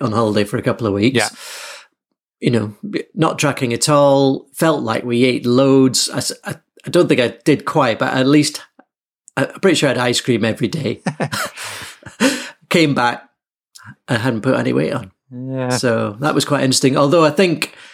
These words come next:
Speaker 1: I probably lost muscle 'cause I wasn't doing as much exercise,
Speaker 2: Yeah.
Speaker 1: but I was walking fifteen thousand steps a day. You know, it's, you do a lot more
Speaker 2: Yeah, yeah. Yeah, you're quite active.
Speaker 1: hacking 'em out, don't you?
Speaker 2: I think I
Speaker 1: Yeah.
Speaker 2: noticed that although I'd put a little
Speaker 1: So
Speaker 2: bit of weight on, I think actually there's a possibility that I hadn't, I was actually putting, it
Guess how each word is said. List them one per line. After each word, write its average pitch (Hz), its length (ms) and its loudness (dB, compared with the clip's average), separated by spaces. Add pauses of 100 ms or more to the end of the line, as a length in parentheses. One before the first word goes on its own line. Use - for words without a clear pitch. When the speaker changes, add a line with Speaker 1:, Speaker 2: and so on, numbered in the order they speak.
(160)
Speaker 1:
I - 60 -6
probably 127 340 2
lost 123 460 0
muscle 120 400 2
'cause - 140 -8
I 113 40 2
wasn't 113 260 0
doing 101 160 -2
as 98 80 -4
much 110 180 -4
exercise, 104 420 0
Speaker 2:
Yeah. 101 80 -2
Speaker 1:
but 135 520 0
I 120 40 2
was 110 120 0
walking 117 720 2 (400)
fifteen 110 540 2
thousand 101 340 0
steps - 300 -4
a - 20 -4
day. 107 200 0
You 98 140 0
know, 101 140 0
it's, 98 140 -8
you 127 180 -2
do 113 160 2
a - 20 -2
lot 107 200 0
more 107 200 0
Speaker 2:
Yeah, 156 160 2
yeah. 135 160 0 (280)
Yeah, 135 120 0
you're 120 80 2
quite 120 180 0
active. 117 380 -2 (120)
Speaker 1:
hacking 117 300 -4
'em 104 100 0
out, 110 200 -2
don't 117 220 2
you? 104 180 -2
Speaker 2:
I 160 60 2
think 190 180 2
I 180 60 4
Speaker 1:
Yeah. 175 80 0
Speaker 2:
noticed 180 200 2
that 170 60 4
although 160 180 2
I'd 160 120 -2
put - 120 2
a 165 60 4
little 156 200 4
Speaker 1:
So 165 80 2
Speaker 2:
bit 151 120 2
of 139 60 4
weight 156 240 2
on, 110 140 2
I 113 40 0
think 127 220 0
actually 139 260 0
there's 110 100 -2
a - 20 -12
possibility 135 640 0
that 113 140 2
I 123 120 2
hadn't, 113 340 -2
I 123 120 2
was 113 120 -2
actually 139 260 -2
putting, 123 220 0
it 120 120 2